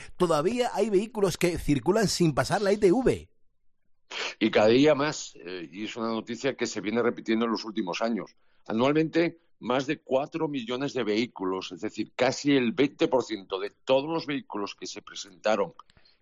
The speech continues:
Speaker 2: en dos mil veintitrés, por ejemplo, a las inspecciones de I T V obligatorias, suspendieron por algún defecto grave. De ellos, el principal fallo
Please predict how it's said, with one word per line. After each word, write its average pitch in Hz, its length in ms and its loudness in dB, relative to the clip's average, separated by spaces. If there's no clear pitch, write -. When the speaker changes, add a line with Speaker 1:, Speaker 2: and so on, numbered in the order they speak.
Speaker 2:
en 87 120 -4
dos 82 200 -2
mil 117 120 2
veintitrés, 104 520 0
por 98 160 -4
ejemplo, 117 340 -2
a 104 60 4
las 95 200 -4
inspecciones 117 640 -4
de 104 60 -6
I 101 60 -4
T 110 100 0
V 123 280 2
obligatorias, 110 800 0
suspendieron 120 840 0
por 101 200 -2
algún 113 400 -4
defecto 113 640 -4
grave. 87 540 -6
De 101 140 0
ellos, 151 240 2
el 147 80 0
principal 117 420 0
fallo 131 440 -2